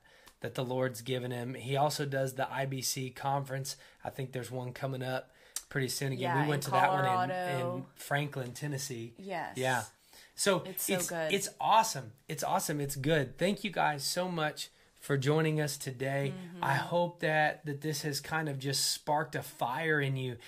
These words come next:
Speaker 1: to dive into scripture and just really learn context, learn the,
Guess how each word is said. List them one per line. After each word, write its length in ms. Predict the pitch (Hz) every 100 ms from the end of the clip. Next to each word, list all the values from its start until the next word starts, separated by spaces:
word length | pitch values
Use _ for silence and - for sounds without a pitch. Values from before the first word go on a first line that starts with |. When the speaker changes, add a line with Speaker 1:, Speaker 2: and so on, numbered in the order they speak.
| - -
Speaker 1:
to 200 | - 143
dive 440 | 127 123 117 165 143
into 220 | 147 139
scripture 520 | - - 135 - 135
and 240 | 131 131 131
just 180 | 135 135
really 380 | 135 151 151
learn 380 | 139 135 139 135 - - _
context, 640 | - 131 135 139 135 -
learn 500 | 135 131 147 151 147
the, 300 | 139 131 127